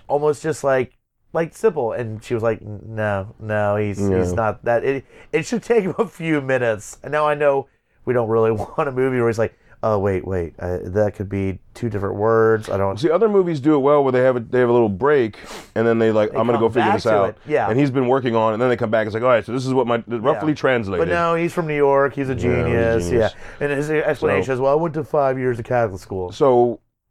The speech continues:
Speaker 2: they, the dude gets up, stabs boyfriend, they get out of the room.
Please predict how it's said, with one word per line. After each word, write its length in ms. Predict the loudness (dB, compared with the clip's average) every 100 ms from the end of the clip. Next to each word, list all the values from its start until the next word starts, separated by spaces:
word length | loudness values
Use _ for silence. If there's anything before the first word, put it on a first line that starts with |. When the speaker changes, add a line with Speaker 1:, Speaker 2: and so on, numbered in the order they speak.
| _ 0
Speaker 2:
they, 640 | 4 6 6 6 2 -2 _ _ _ _
the 80 | -2
dude 220 | 0 2
gets 160 | 2 2
up, 160 | 0 2
stabs 300 | 2 2 2
boyfriend, 580 | 2 4 4 4 0 0
they 120 | 2
get 100 | 4
out 120 | 4
of 60 | 4
the 60 |
room. 580 | 4 4 4 4 0 -2